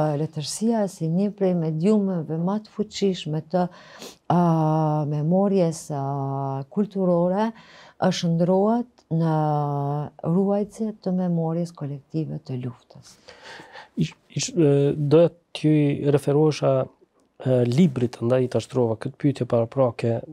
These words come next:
Speaker 2: të s-, këtij studimor që sapo e botuat, Memorie dhe Traum. E, ndër të tjera, ju e rikujtoni faktin, po ju citoj, e, "Lufta eliminon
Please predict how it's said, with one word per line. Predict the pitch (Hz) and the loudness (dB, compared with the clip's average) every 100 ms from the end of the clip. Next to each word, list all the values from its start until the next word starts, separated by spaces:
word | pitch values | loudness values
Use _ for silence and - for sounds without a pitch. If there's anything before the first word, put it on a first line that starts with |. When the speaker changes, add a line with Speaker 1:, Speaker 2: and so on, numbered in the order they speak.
| - _ _ _ _ _ | -20 _ _ _ _ _
Speaker 2:
të | - 123 120 | -6 -2 -2
s-, | 113 - 233 170 _ - - | -4 -10 -16 -16 _ -20 -6
këtij | 135 160 147 | -2 0 0
studimor | 151 135 139 139 117 | 2 2 4 2 2
që | 120 117 | 0 0
sapo | - 127 127 | -4 -2 -2
e | 120 | 0
botuat, | 117 - 123 107 - - - - - _ | -2 0 0 0 -6 -20 -20 -20 -20 _
Memorie | 123 131 123 113 | 2 4 4 0
dhe | 113 | -2
Traum. | 120 120 117 104 104 | 0 0 0 -4 -8
E, | - 123 120 120 117 | -4 0 2 4 4
ndër | 113 156 | 2 2
të | 170 - | -2 -2
tjera, | 180 190 180 | 0 2 2
ju | 170 | 4
e | 165 151 - - 139 | 6 4 0 -2 0
rikujtoni | 156 - 139 143 131 127 - - | 0 -2 -4 -2 0 -2 -4 -10
faktin, | - 139 117 - 117 110 | 0 2 2 -4 -6 -6
po | 107 123 | -2 0
ju | 120 | 0
citoj, | 127 131 127 | -2 0 0
e, | 120 - - - _ _ _ _ - 123 123 117 | 0 -10 -20 -20 _ _ _ _ 2 4 4 2
"Lufta | 156 175 - 196 190 - _ _ _ | 2 0 2 4 4 -2 _ _ _
eliminon | 143 127 135 135 156 151 | -2 0 0 2 2 0